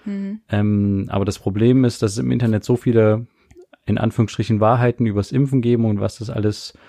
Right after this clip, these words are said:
Speaker 2: für Nachteile hat. Aber im gewissen Sinne,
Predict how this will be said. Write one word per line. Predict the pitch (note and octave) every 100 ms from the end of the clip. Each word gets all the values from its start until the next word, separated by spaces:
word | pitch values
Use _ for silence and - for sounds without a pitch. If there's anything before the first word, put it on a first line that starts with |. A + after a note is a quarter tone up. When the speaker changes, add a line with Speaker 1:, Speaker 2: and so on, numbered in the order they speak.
| _
Speaker 2:
für | _ G2+
Nachteile | G#2 - - G#2+ G#2
hat. | G#2 A2+ - _ _ _ _ -
Aber | F#2+ A2+
im | G#2
gewissen | G#2 A2+ - A2+
Sinne, | A2+ A#2 A#2 A2+